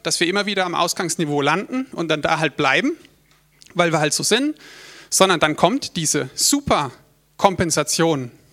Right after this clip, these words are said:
Das heißt, unsere Kraftreserven werden aufgebaut,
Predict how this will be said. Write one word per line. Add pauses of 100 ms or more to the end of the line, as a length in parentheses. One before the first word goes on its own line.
(200)
Das
heißt, (500)
unsere (200)
Kraftreserven (460)
werden
aufgebaut,